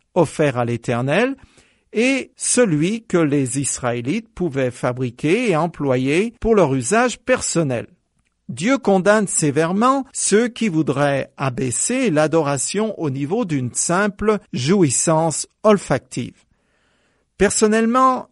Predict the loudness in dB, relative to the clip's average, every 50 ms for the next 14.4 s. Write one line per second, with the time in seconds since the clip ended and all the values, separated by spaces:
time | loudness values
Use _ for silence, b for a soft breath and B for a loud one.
0 | _ -8 -4 -2 0 2 2 2 2 2 2 4 4 4 4 2 0 -2 -2 -4
1 | -4 -4 -4 -2 -2 -2 0 0 -2 -2 -2 -2 0 0 0 0 0 0 2 2
2 | 2 0 0 -2 -4 -4 -4 -4 -2 -2 -2 -4 -4 -4 -4 -6 -6 -6 -6 -6
3 | -6 -6 -8 -6 -4 -2 -2 -2 -2 -2 -4 -4 -4 -2 -4 -4 -6 -4 -2 -2
4 | -2 0 -2 -4 -4 -2 -2 -2 -2 -2 -2 -2 -2 -2 -4 -4 -6 b b b
5 | b b b b b b b 0 0 2 2 0 0 2 2 2 4 2 0 -2
6 | -2 -6 -6 -4 -2 0 2 2 4 2 2 2 0 -2 -2 0 -2 -2 -2 0
7 | 0 2 2 2 2 2 2 0 0 0 -2 -4 -8 -6 -4 -4 -2 -2 -2 -4
8 | -4 -4 -6 -4 -4 -6 -6 -6 -2 0 2 2 2 2 0 b b b b b
9 | b b -6 -6 -6 -4 -4 -4 -4 -2 -2 -4 -2 -2 0 0 -2 -2 0 0
10 | 0 0 0 -2 -4 -2 0 0 2 2 2 0 0 -2 -2 -2 0 0 2 2
11 | 2 0 0 0 0 -2 -2 -2 0 0 2 2 2 4 4 4 4 2 2 0
12 | -4 b b b b b b b b -4 -2 -2 -2 -2 -2 -2 0 0 2 2
13 | 2 0 -2 -2 -2 -2 0 2 0 0 0 -2 -2 -2 -2 -2 -2 -2 -2 -2
14 | -4 -4 -2 0 0 2 0 -2